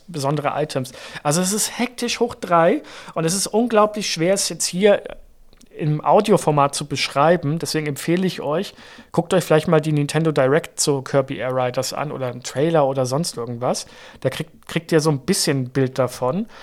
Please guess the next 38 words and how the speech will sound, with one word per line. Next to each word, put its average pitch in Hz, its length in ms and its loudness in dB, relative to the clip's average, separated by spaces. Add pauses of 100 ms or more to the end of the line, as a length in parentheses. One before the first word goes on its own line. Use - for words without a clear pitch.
(220)
Aber 143 180 8
selbst 165 300 2
das 175 220 0
ist - 300 -8
eigentlich, 175 640 0 (400)
das - 160 -4
wird 170 160 0
dem 196 80 2
Ganzen 175 280 2
nicht - 160 -2
gerecht. 165 380 2
Denn 139 80 2
ich - 160 -6
habe 180 140 -2
eigentlich 175 160 -2
gedacht, 170 280 -2
dieses 151 160 -2
Spiel 170 200 0
werde 160 100 6
ich - 80 -6
mir 160 100 0
definitiv 160 460 -2
nicht 180 300 -2
holen. 180 320 2 (320)
Das - 160 0
kann 151 180 4
ich 170 140 0
mir 170 300 6
und - 260 0
dir 151 320 6
auch 151 120 0
nicht 151 200 -2
antun. 190 520 -4 (520)
Aber 160 160 6
nachdem 185 260 6
ich's 208 120 -2
gespielt 180 540 -2
habe, 131 400 -2